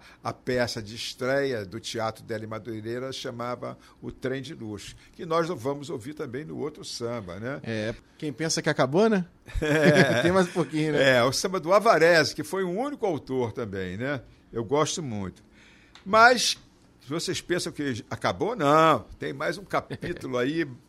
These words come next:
Speaker 1: mais bonito ainda, né? É, mais uma página dessa revista.
Speaker 2: <laughs> Exatamente.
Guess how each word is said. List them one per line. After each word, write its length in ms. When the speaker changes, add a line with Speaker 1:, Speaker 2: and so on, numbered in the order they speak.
Speaker 1:
mais 340
bonito 600
ainda, 480
né? 240
É, 680
mais 380
uma 180
página 800
dessa 340
revista. 680
Speaker 2:
<laughs> 400
Exatamente. 920